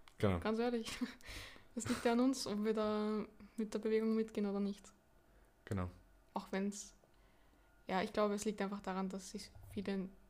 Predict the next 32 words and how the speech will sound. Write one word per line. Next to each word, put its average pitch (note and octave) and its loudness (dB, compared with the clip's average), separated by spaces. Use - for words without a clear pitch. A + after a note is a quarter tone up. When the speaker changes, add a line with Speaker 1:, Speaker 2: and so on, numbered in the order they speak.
Speaker 2:
einfach F#3+ -4
nicht G3+ -8
bewusst F#3 -4
sind G#3 -4
und G3+ -2
gar G3 0
nicht F#3+ -4
wissen, G3+ -4
was - -4
sie F#3+ -6
Speaker 1:
Ich A2 -2
glaub, A2 12
viele D#3 2
Speaker 2:
machen. G#2+ 12
Speaker 1:
Leute, A#2+ 8
ich, A#2 0
ich B2 6
glaub, B2+ 12
dass B2+ 6
es A#2+ 4
gibt B2 6
Menschen, A2+ 8
denen G#2+ 8
ist - 2
egal, D#2+ 2
ja. G2 6
Aber G#2+ 12
ich A2+ 12
glaub, A#2 12
der A#2+ 12
Mehrheit, A#2 10
Speaker 2:
Ja, E3+ 0